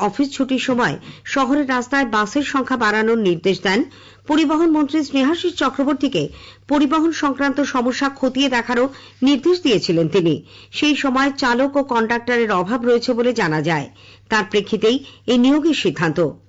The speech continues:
মন্ত্রিসভার বৈঠকে এও স্থির হয়েছে, সন্তোষ ট্রফি জয়ী বাংলার ফুটবলারদের সরকার রাজ্য পুলিশের চাকরির যে নিয়োগপত্র তুলে দেয়, তাদের মধ্যে কয়েকজন শারীরিক মাপজোকের ন্যূনতম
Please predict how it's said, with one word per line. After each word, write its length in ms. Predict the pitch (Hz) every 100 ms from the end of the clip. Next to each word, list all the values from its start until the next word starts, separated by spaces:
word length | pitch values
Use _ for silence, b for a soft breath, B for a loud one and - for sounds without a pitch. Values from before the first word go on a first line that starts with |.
| b b b b -
মন্ত্রিসভার 580 | 233 302 381 370 381 349
বৈঠকে 420 | 285 285 294 320 269
এও 140 | 226 302
স্থির 220 | 294 254 202
হয়েছে, 280 | 190 160 247 B B B
সন্তোষ 440 | - 302 294 381 370
ট্রফি 280 | 330 285 302
জয়ী 240 | 269 285
বাংলার 400 | 269 240 240 254
ফুটবলারদের 680 | - 254 254 254 262 220 277 285 B B
সরকার 440 | - - 277 285 285 233
রাজ্য 240 | 226 196 277
পুলিশের 440 | 262 302 294 330
চাকরির 440 | - 254 262 277 226
যে 80 | 240
নিয়োগপত্র 520 | 226 269 277 285 285
তুলে 240 | 269 214 185
দেয়, 200 | 170 208 B B B -
তাদের 260 | 277 285
মধ্যে 220 | 294 311 302
কয়েকজন 400 | 269 254 233 285 285
শারীরিক 500 | - 240 226 254 262
মাপজোকের 540 | 220 208 196 269 277 254
ন্যূনতম 440 | 226 233 302